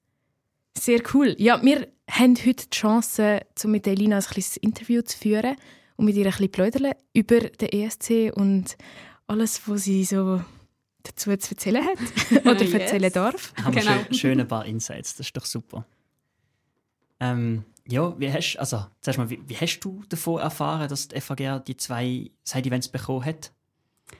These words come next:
Speaker 2: Hey, also bei mir ist es eh noch mal ein bisschen komplizierter, weil ich eigentlich gar nicht im Livecom-Major bin, sondern Journalismus-Major kann. Und das, ja, es ist über ein paar Ecken auf jeden Fall, ist der Roland auf mich zugekommen. Irgendwann Anfangs November ist es, glaub ich, gewesen, und hat mich gefragt, «Hey, ja,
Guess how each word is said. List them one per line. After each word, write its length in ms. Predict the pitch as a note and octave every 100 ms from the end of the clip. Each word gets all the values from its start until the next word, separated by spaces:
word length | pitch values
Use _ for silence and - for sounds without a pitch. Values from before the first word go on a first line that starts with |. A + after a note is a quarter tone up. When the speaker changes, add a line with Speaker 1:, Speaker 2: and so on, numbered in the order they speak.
| _ _ _ _
Speaker 2:
Hey, 640 | G#3 A3+ A3 A3 A3+ A#3 - -
also 160 | A#3+
bei 80 | A#3+
mir 160 | C#4 C#4+
ist 140 | C#4+
es 60 | -
eh 120 | B3
noch 80 | B3
mal 100 | A3+
ein 60 |
bisschen 240 | G#3+ A3 A3+
komplizierter, 1080 | G#3+ G3+ G#3 G3+ G#3+ G#3+ G#3+ G#3+ G3+ G3+ G3+
weil 560 | G3 F#3 G3 F#3+ F#3+ F#3+
ich 160 | G3
eigentlich 280 | G3+ F#3+ F#3+
gar 100 | G3+
nicht 140 | F#3+ G3
im 100 | F#3+
Livecom-Major 600 | F#3+ - G#3+ G3+ G3+ G#3
bin, 240 | F#3+ F#3+
sondern 300 | F#3+ F#3+ F#3+ - -
Journalismus-Major 880 | - G3+ G3+ G#3+ B3+ G#3+ B3 B3+ B3+
kann. 320 | B3 A#3 A3+
Und 140 | G#3+ G#3+
das, 100 | A#3
ja, 160 | A#3 A3+ - -
es 80 | -
ist 80 | C#4+
über 140 | E4+
ein 100 | D#4+
paar 200 | C#4 C4+
Ecken 240 | B3 C#4+ C4+
auf 80 |
jeden 180 | C4 C4
Fall, 260 | C4+ A3 A3+
ist 280 | A3 G#3+ -
der 180 | G#3 G3+
Roland 400 | G#3 A#3 B3+ B3
auf 140 | A3+
mich 180 | A3 G#3+
zugekommen. 540 | - G#3+ A#3+ B3+ B3+ C4+ - _ _
Irgendwann 420 | G3 G#3+ G#3+ G3+ G#3
Anfangs 580 | G3+ G3+ - G3 F#3+
November 480 | G#3 G#3+ C4 C4 C4
ist 120 | B3+
es, 80 | -
glaub 220 | - A3+
ich, 80 | A#3+
gewesen, 260 | - A#3+ A#3+
und 60 |
hat 120 | G#3+ G#3
mich 100 | G3
gefragt, 480 | - G3 G3 -
«Hey, 180 | G#3+ G#3+
ja, 260 | G#3+ G#3+